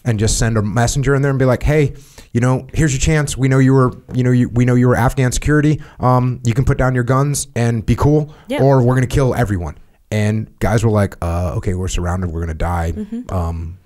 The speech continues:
Speaker 1: I guess we'll just
Speaker 2: Yeah.
Speaker 1: go
Speaker 2: I
Speaker 1: back to the way it used to be," by the way. That's the other thing. It was, they have sort of, a lot of them had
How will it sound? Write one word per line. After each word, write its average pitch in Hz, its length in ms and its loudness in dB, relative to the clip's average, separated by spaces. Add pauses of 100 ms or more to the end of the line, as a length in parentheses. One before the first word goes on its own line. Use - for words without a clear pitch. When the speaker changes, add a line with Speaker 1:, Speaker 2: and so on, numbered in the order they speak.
(140)
Speaker 1:
I 92 80 -4
guess 87 240 -4
we'll 98 100 -2
just 117 220 0 (840)
Speaker 2:
Yeah. 196 220 -12 (240)
Speaker 1:
go 95 100 0
Speaker 2:
I 98 40 0
Speaker 1:
back 110 220 0
to 135 140 2
the 127 100 2
way 120 240 2
it - 120 -4
used 139 280 0
to - 60 0
be," 254 180 2
by 90 240 -4
the 82 80 -6
way. 82 160 -6
That's 107 160 -2
the 131 280 2
other 160 120 2
thing. 107 220 -2
It 95 100 0
was, 101 280 0 (680)
they - 100 2
have 123 220 2
sort 123 340 -2
of, 107 200 -2 (160)
a 95 60 -4
lot 101 200 2
of 104 80 -4
them 101 160 -2
had 101 260 -2